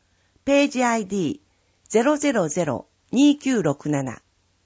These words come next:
ゼロゼロゼロ二九五九、ゼロゼロゼロ二九六四。いつ起こるかわからない地震。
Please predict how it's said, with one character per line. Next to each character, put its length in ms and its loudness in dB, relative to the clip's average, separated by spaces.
ゼ 160 2
ロ 140 4
ゼ 140 0
ロ 160 0
ゼ 160 -2
ロ 200 -4
二 260 4
九 260 -2
五 280 0
九、 360 -6
ゼ 160 0
ロ 140 4
ゼ 120 0
ロ 160 2
ゼ 160 -2
ロ 200 -2
二 300 4
九 240 0
六 300 -4
四。 260 -2
い 120 0
つ 120 -10
起 180 0
こ 160 0
る 80 -4
か 160 -6
わ 140 -6
か 160 -6
ら 120 0
な 140 -2
い 100 -6
地 140 -10
震。 340 -6